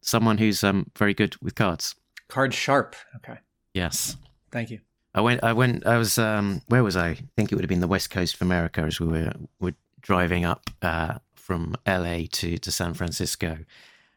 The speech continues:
Speaker 1: And we stopped in, in some very small town fast food restaurant, uh, for comfort break and, and grab some food.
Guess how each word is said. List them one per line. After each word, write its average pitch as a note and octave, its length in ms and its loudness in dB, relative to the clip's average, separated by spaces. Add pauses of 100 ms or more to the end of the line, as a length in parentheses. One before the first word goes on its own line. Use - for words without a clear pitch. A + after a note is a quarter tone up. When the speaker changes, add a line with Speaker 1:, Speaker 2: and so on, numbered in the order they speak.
(160)
Speaker 1:
And F2 180 0
we F2 100 0
stopped - 680 0
in, F2 360 -2
in E2+ 160 -4
some E2 460 0
very F#2 180 2
small F2+ 280 2
town G2 560 2 (240)
fast F#2+ 280 0
food F#2 220 -2 (100)
restaurant, F2 540 0 (300)
uh, E2+ 200 0
for E2+ 360 -4 (100)
comfort A2 340 0
break G2 300 0
and, F2 200 0
and F2 220 -2 (120)
grab F#2 220 -2
some E2+ 340 -2
food. F2+ 440 0